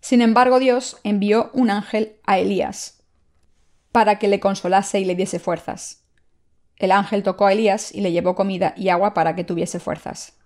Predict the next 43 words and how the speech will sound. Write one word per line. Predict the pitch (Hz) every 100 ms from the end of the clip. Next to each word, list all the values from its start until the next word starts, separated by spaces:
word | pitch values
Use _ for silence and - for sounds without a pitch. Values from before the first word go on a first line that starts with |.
| _ _ _ _ _ _ _
Con | - 185
la |
fuerza | 175 202 196 185
que | 185
le |
dio | 180 208
la | 185 175
comida | 208 233 180 -
que | 185
le | 170
dio | 175
el | 196
ángel, | 185 170 190 247 _ _
Elías | 196 180 175 - -
pudo | - 208 196
recuperarse | 185 220 190 175 165 - 254 -
y | -
seguir | - 170 165
adelante. | 160 - - - - _ _ _ _ _ _ _ _ _ _ _ _ _ -
Después | 220 226 294
de | 302
comer | 269 240 247 247
y | - 214
beber | 185 202
la | 180 170
comida | 180 196 190 -
y | 180
el |
agua | 180 165 - -
que | 165
le | 165
llevó | 165 180
el | 185
ángel, | 175 - - - _ _ _ _
Elías | 185 202 196 202
recuperó | 208 196 185 196
sus | 247 240
fuerzas | 185 175 208 - -
y | -
se | 190
fue | - 190
a |
Horeb, | 185 208 - -